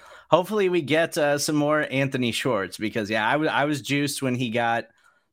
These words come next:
that huge gain early in the football game, and then he had a huge third down catch from Baker. It was exciting to see him used early on in the football game as a rookie. Uh, he's an exciting, dynamic player, and I, I wanna see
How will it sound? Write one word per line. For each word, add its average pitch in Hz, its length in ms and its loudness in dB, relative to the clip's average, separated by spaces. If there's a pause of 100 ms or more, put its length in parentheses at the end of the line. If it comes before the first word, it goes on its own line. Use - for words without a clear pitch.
(100)
that 123 120 0
huge 139 600 -2
gain 120 640 0
early 123 400 0
in 117 100 0
the 110 60 -2
football 117 360 -2
game, 113 200 -2
and 113 80 0
then 113 80 0
he 120 80 0
had 113 120 0
a 110 40 -4
huge 120 340 -4
third 117 240 -2
down 101 300 -2
catch 101 320 -4
from 98 180 -6
Baker. 95 380 -4
It 98 140 -2
was 101 180 -4
exciting 107 420 -2
to 101 80 -6
see 104 220 -2
him 101 260 -4 (420)
used 131 440 0
early 123 340 2
on 113 320 2
in 110 160 -2
the 104 80 -2
football 104 420 -2
game 101 320 -4
as 95 220 -2
a 92 80 -6
rookie. 92 480 -4
Uh, 87 280 0
he's 107 200 -2
an 104 240 -2
exciting, 113 720 -2
dynamic 107 640 -2
player, 101 420 -2
and 92 160 -4
I, 107 240 0
I 113 80 0
wanna 135 240 -2
see 135 500 -2